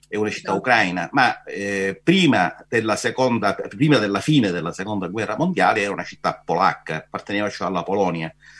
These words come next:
Speaker 1: e ancor prima, ancor prima, cioè prima della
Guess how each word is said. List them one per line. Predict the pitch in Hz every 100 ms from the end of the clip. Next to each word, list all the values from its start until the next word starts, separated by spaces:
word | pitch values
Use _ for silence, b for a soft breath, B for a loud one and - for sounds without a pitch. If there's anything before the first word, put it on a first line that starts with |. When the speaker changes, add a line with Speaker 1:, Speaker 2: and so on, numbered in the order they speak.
| B B _ -
Speaker 1:
e | 165
ancor | 160 156 160 143
prima, | 208 175 98 85 - _
ancor | - 101 101 101
prima, | - 151 120 85
cioè | -
prima | 87 147 127
della | 90 98 101 82